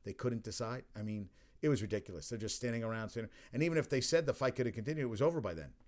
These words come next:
It, it, it, it, it, it was, and then you saw Terrence Crawford in the main fight against Kell Brook. Fourth, I mean, he just, he hit him, f-, he hit him on the side of the head. He went down, he got back, he finished it.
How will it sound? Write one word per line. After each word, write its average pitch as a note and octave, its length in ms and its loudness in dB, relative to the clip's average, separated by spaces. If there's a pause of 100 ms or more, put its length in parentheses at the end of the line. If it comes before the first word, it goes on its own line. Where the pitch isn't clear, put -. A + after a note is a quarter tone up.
(1040)
It, - 60 -12
it, C#3+ 460 -4
it, C#3+ 420 -2
it, - 0 -
it, C3+ 260 2
it C3+ 60 2
was, A#2+ 200 0
and A2+ 180 0
then C#3 100 4
you C3+ 60 0
saw A#2+ 140 0
Terrence D3 360 6
Crawford A#2+ 520 4 (260)
in A2 120 -2
the A2 60 0
main C3+ 240 0
fight G#2 360 0 (280)
against G#2+ 500 -2
Kell C#3+ 220 4
Brook. A#2+ 420 0 (360)
Fourth, D#3+ 340 0
I A#2+ 140 -10
mean, A#2 100 -2
he D3+ 140 -6
just, D3 320 -6 (260)
he C#3+ 300 -10
hit C#3 260 0
him, C#3+ 200 -2 (380)
f-, - 240 -14 (160)
he D3 140 2
hit F3 80 4
him F3 100 0
on C#3 60 2
the B2 80 6
side D3+ 260 4
of D#3 60 -2
the C3+ 80 6
head. B2+ 280 4 (200)
He D3 140 -2
went C#3 160 2
down, B2+ 180 4
he A#2+ 60 4
got B2 200 2
back, A#2 160 0
he G#2 120 -2
finished D#3+ 400 -2
it. G#2+ 160 0